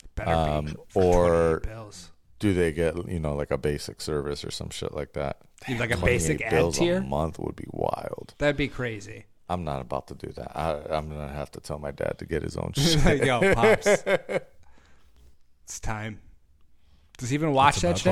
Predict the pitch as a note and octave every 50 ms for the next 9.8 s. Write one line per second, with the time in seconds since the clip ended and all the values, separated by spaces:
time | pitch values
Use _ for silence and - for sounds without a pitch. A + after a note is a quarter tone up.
0 | F#3+ - G3+ G#2 G2+ G2 - - G2+ G2 - - - C2+ C#2 C#2 C#2+ D2+ F2 F#2+
1 | G#2+ A2+ G#2+ - - F#2+ - _ _ _ - G1+ - - F#2+ - - - - _
2 | - F2 F2 F2+ F2 E2+ - G2+ - - G2+ F2+ E2 - - - F2+ F2 F2 -
3 | - - D#2+ E2+ E2+ - - - D#2+ D#2+ D#2+ D#2 E2 E2+ F2 E2 E2 E2 D#2+ -
4 | _ _ _ _ - B2+ C#3+ D#3 D3 - - - - - - _ _ _ _ _
5 | - - - F#2 F#2 - - G#2 G2 F#2 F2+ F2 F2 E2 - - G#2 F2 F#2 G2
6 | G2 F#2 E2+ F2+ E2 D#2 F2+ F2 F2+ F2 E2+ E2+ - F2 E2 - - - F2+ F2
7 | F2 F2+ F2+ - - - - _ _ _ - E2+ E2 E2 E2 E2 - A2+ A2+ A#2
8 | A#2+ C3 C#3+ C#3 - E2+ - - - - A#2 A#2 A#2 B2 B2 A2+ G2 - - -
9 | - _ _ - G#2 A2 A2+ C3 C#3+ C#3+ C3 A#2+ G2+ E2 D#2+